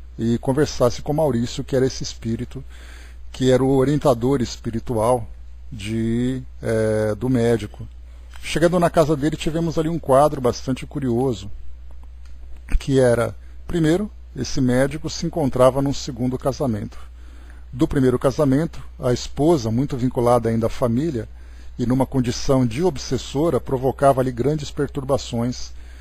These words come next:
eh, não aceitando que o marido, então, a-, assumisse um segundo casa-, casamento, tentando ali prejudicá-lo e tudo mais. E, por outro lado, a segunda esposa, eh, que é a parte aqui mais curiosa que nós vimos, né, nessa descrição,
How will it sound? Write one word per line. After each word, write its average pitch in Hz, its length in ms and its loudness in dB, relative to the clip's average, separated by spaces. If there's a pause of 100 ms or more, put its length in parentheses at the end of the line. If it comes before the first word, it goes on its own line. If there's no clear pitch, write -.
(400)
eh, 123 180 4
não 135 220 6
aceitando 139 800 4
que - 120 -10
o 113 40 -2
marido, 113 360 0
então, 127 440 0 (280)
a-, 123 280 4
assumisse 123 580 0
um 110 40 0
segundo 110 380 -4
casa-, 120 300 -2
casamento, 127 800 2 (480)
tentando 131 520 4
ali 113 140 2
prejudicá-lo 120 800 4
e 117 40 0
tudo 135 220 -4
mais. 107 540 -4
E, 180 280 -2
por 147 220 0
outro 139 220 0
lado, 147 300 4
a - 20 -4
segunda 156 400 -6
esposa, 135 580 -4 (840)
eh, 120 280 6
que 127 220 0
é 139 60 8
a 147 80 8
parte 123 340 4
aqui - 180 -6
mais 123 480 2
curiosa 120 640 4
que 113 120 -4
nós 104 220 -4
vimos, 123 360 -2
né, 117 160 0
nessa 113 240 -2
descrição, 107 720 -4